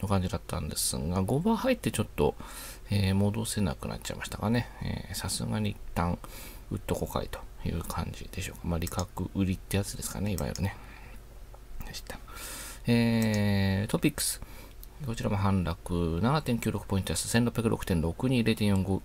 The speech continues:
零点四九パーセントのマイナスでした。ジェイピーエックス四百、零点四五パーセントのマイナス。こちらも反落です。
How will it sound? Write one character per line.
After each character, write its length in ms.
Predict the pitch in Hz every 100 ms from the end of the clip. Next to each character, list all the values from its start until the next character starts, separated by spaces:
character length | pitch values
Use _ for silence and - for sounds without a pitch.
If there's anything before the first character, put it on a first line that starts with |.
| -
零 160 | 104
点 200 | 98 -
四 120 | 104 117
九 180 | -
パ 160 | 117 113
ー 20 |
セ 100 | 107
ン 60 | 110
ト 100 | 151
の 60 | 127
マ 160 | 85
イ 40 | 67
ナ 80 |
ス 100 | -
で 40 | -
し 60 |
た。 160 | - -
ジ 160 | - 147
ェ 20 |
イ 20 |
ピ 120 | -
ー 20 |
エ 0 |
ッ 40 | 165
ク 40 |
ス 60 | -
四 100 | 135
百、 320 | 107 - 82
零 80 | 90
点 200 | - 78
四 180 | 104 113
五 140 | -
パ 160 | - 95
ー 20 |
セ 100 | 90
ン 60 |
ト 120 | 104 147
の 120 | 101
マ 120 | 69
イ 60 | 60
ナ 80 |
ス。 100 | -
こ 80 | -
ち 140 | - -
ら 80 |
も 120 | 143 131
反 300 | 67 64 -
落 320 | - - -
で 120 |
す。 100 | 113